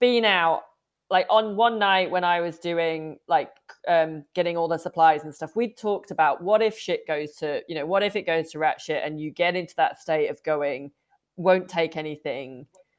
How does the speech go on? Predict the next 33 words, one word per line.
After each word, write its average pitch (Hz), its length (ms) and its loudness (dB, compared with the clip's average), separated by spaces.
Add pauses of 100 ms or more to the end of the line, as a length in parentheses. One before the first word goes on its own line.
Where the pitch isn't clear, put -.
(260)
And 196 120 4
we're, 196 160 6
like, 180 260 6
again, 170 380 4
sort 175 160 -8
of 175 80 -4
sourcing 196 480 -2
ideas 151 500 0
of 151 140 -8
what 147 260 0 (140)
you 160 180 -6
might 135 380 -4 (100)
like. 233 340 8
So 175 340 -2 (540)
there 220 220 8
were 208 140 4
a 202 40 0
few 254 340 -4
options - 440 -2
we 165 140 -4
had 170 540 -4 (540)
that 180 120 -2
we'd 180 180 0
got 170 260 4
as 160 140 -2
backup. 160 500 2
And 170 200 -4
so, 175 400 0
so 247 280 2
far 214 280 2
into 180 180 -6
the 170 160 -4
run, 160 560 2